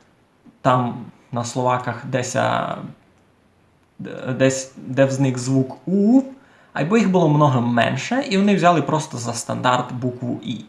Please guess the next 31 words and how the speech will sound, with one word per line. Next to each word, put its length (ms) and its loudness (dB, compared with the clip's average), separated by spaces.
У 100 -2
нас 280 4
ситуація 540 2
докус 460 -2
іншака, 680 0
бо 100 -2
у 60 -2
нас 520 0
тот 240 -2
звук 380 0
і 360 0
взник 460 0
лише 460 0
у 240 0
малій 560 4
часті 460 -2
діалектів. 600 -10
А 160 0
більша 440 2
частина 500 0
людей 320 0
каже 300 0
там 260 0
вать 260 2
у, 280 4
вать 420 0
ю. 280 0
Та 100 -4
що 200 -2
будемо 360 -4
робити? 420 -12